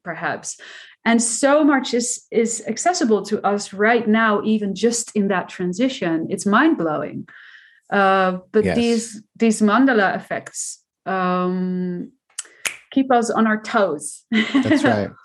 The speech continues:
Speaker 1: Look, look, look. It's all, it's all really happening right here, right now. And eventually it's all you.
Speaker 2: And if you, if you want to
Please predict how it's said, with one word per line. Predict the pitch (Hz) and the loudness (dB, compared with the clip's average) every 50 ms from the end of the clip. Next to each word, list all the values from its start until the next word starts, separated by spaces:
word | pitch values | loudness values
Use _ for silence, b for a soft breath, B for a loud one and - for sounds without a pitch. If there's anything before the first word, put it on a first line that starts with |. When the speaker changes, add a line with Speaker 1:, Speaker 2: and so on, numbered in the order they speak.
| - 240 214 | -20 -10 -4
Speaker 1:
Look, | - 240 320 - - | -2 -2 0 0 0
look, | 330 349 - | -2 -2 0
look. | - 370 480 480 480 - | 0 0 0 0 -2 -2
It's | - - 262 254 254 | 0 0 0 0 2
all, | 269 247 254 262 285 294 311 339 311 - | 2 2 4 4 4 4 2 0 -2 0
it's | - 254 247 - | -2 -2 -2 0
all | - 240 254 262 269 269 254 | 0 2 2 2 2 2 2
really | 254 247 247 247 247 | 2 2 2 2 0
happening | 226 208 233 233 233 220 220 220 | 0 -2 -2 -2 -2 -2 0 0
right | 214 202 - | 0 -2 -2
here, | 185 214 208 | -4 -4 -4
right | 208 202 190 185 | -2 -4 -4 -4
now. | 196 196 214 240 247 | -4 -4 -2 -2 -2
And | 226 | -2
eventually | 220 208 208 208 214 214 - 214 208 | -2 -2 -2 -4 -4 -4 -2 0 0
it's | 208 208 208 - | 0 0 -2 -2
all | 214 214 214 | 0 2 2
you. | 220 220 233 254 254 214 185 175 - _ b b b b b b b b b b - | 2 2 2 0 0 -2 -2 -4 -10 _ b b b b b b b b b b -2
Speaker 2:
And | - 147 139 | 2 2 2
if | 135 - - | 2 2 2
you, | 147 135 147 | 2 2 2
if | - 131 123 113 | 2 0 2 2
you | 139 | 2
want | 127 123 135 139 135 139 | 4 4 4 2 2 0
to | - - 135 123 113 113 110 | 0 2 2 4 4 2 0